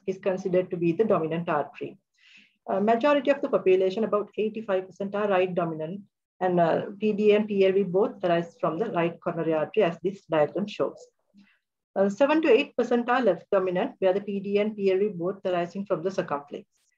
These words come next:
And seven to eight percent are codominant, where the R C A gives P D A and circumflex gives the P L V.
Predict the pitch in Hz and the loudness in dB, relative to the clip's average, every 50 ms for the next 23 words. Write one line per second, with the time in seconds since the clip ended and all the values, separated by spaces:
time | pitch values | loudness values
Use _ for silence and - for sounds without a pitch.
0 | _ _ - 190 196 196 214 202 208 226 - 240 214 185 240 240 - - 208 196 | _ _ -6 -6 0 2 4 4 4 4 4 4 4 4 4 2 0 -2 -4 -2
1 | 202 196 185 180 196 196 196 202 - 175 170 170 170 165 165 160 170 240 254 - | 0 -2 -2 0 0 -2 0 0 0 0 0 0 0 -2 -2 -2 -2 -4 -2 0
2 | 185 175 170 190 185 185 - 175 180 185 185 - - 196 185 185 185 170 165 165 | 0 2 4 2 2 2 2 2 2 0 0 -4 -6 -2 0 0 0 0 -4 -6
3 | 165 - _ - 190 196 170 170 151 147 151 160 160 175 262 262 - - 190 196 | -8 -8 _ -8 -8 -6 -4 -6 -4 -4 -4 -2 -2 -2 -4 -4 -4 -6 -4 -2
4 | 196 196 196 - 170 170 - - - 156 147 - - - - - 175 151 139 151 | -4 -4 -4 -4 -6 -6 -8 -8 -8 -6 -6 -6 -8 -10 -8 -6 -6 -2 0 0
5 | 170 175 147 139 127 - | 0 0 -2 -6 -10 -12